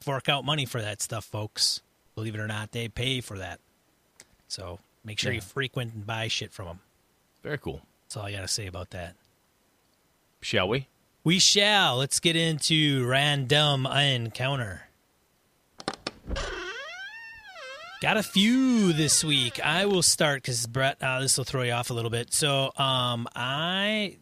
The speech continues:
Speaker 1: saw this Jim Fitzgerald. Um, he tweeted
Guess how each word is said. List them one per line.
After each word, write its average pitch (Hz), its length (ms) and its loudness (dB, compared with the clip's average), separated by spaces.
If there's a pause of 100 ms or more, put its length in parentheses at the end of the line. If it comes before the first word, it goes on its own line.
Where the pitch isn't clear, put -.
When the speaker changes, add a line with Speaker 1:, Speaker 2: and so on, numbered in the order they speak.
Speaker 1:
saw 151 240 2
this 135 180 0
Jim 156 260 2
Fitzgerald. 120 1160 -2 (760)
Um, 107 680 -4 (1000)
he 131 460 -4
tweeted 123 600 -2